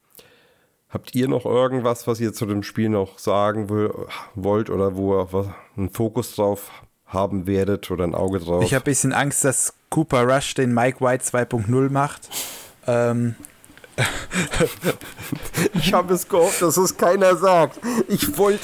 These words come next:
Speaker 1: ich hatte den Gedanken
Speaker 2: Ich,
Speaker 1: auch und ich wollte
Speaker 2: ich
Speaker 1: nicht
Speaker 2: bin,
Speaker 1: sagen,
Speaker 2: ich bin
Speaker 1: weil
Speaker 2: nicht
Speaker 1: ich
Speaker 2: so
Speaker 1: nicht
Speaker 2: der,
Speaker 1: jinxen wollte.
Speaker 2: <laughs> ich bin
Speaker 1: Und
Speaker 2: nicht so der
Speaker 1: jetzt sagst du's.
Speaker 2: abergläubige Mensch. Ähm, deswegen hab ich's jetzt mal ausgesprochen.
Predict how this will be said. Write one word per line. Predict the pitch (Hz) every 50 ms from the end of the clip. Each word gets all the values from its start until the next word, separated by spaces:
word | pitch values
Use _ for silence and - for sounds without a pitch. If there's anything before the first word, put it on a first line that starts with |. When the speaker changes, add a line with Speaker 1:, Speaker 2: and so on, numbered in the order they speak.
| -
Speaker 1:
ich | - 175 - -
hatte | 208 185 208 196
den | 190 180
Gedanken | 202 196 - 202 185 175 180 185 -
Speaker 2:
Ich, | 147 135 156
Speaker 1:
auch | 165 175 170 -
und | 170
ich | 160 151 139
wollte | 127 143 147 156 151 135
Speaker 2:
ich | 131 135
Speaker 1:
nicht | 139
Speaker 2:
bin, | 156 156 160
Speaker 1:
sagen, | 160 135 123 139
Speaker 2:
ich | 135
bin | 127 123
Speaker 1:
weil | 120
Speaker 2:
nicht | 139 151 139 127
Speaker 1:
ich |
Speaker 2:
so | 127 147
Speaker 1:
nicht | 151 143 139
Speaker 2:
der, | 135 131
Speaker 1:
jinxen | 131 127 - 117 107 98
wollte. | 95 107 107 101 104 - - -
Speaker 2:
<laughs> | - 120 - 101 117 127 -
ich | - -
bin | - - - - - 175
Speaker 1:
Und | -
Speaker 2:
nicht | 175 165 -
so | 170 156
der | - 147
Speaker 1:
jetzt | 120
sagst | 143 160 156
du's. | 156
Speaker 2:
abergläubige | 135 170 165 123 117 123 120 120 127 120 120 123
Mensch. | 120 120 117 131 147 147 - - - - -
Ähm, | - 127 127 123 123 120 120 120 120 123 - - - -
deswegen | 123 110 - - 120 117 117 117 117 113 107 110
hab | 113 123
ich's | 120 110
jetzt | - 120 - -
mal | 123 110
ausgesprochen. | - 127 123 - - 135 - - - - 123 120 - 135 131 123